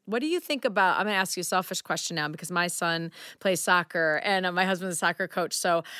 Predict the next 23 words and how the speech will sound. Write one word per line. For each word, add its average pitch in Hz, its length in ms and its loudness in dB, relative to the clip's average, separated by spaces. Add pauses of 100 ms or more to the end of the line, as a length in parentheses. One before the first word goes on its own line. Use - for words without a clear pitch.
(120)
I 190 120 6
always, 226 380 6
you 208 80 -2
know, 202 120 -2 (100)
anytime 233 640 2
with, 208 160 0
like, 185 180 0
heading 202 320 2
the 202 80 2
ball, 180 260 6
you 185 80 0
know, 190 220 4
the 190 80 2
mom 233 380 8
in 214 100 0
me 202 80 0
is 190 140 -2
like, 185 240 -2
"Oh," 302 360 4
and 254 160 2
I 233 120 6
know, 240 420 4 (320)
um, 190 420 4